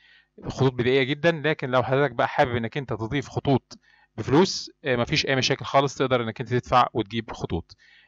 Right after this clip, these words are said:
آه، زي ما احنا شايفين كده دلوقتي الخلفية، انا فصلت الفيديو وسجلت تاني. الخلفية السوداء لما رحت بيها على الموقع اللي هو بتاع ريموف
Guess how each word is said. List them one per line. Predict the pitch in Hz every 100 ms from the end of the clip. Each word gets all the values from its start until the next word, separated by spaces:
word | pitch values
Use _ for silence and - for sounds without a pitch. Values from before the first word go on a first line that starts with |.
| -
آه، | 127
زي | 120 170
ما |
احنا | 160
شايفين | 135 127 151
كده | 147 147
دلوقتي | 120 139 160 180 165
الخلفية، | - 120 - 139
انا |
فصلت | 123 - - 117
الفيديو | 110 123
وسجلت | 110 101 123 123
تاني. | 147 160 180 - _ _ -
الخلفية | - 117 - 170
السوداء | - 156 143 147
لما | 110 120 113 104 - -
رحت | 147 -
بيها | 139 143
على | 120 113
الموقع | 135 - 110
اللي | 123
هو |
بتاع | 120 127 110 101
ريموف | 113 113 135 110 92 -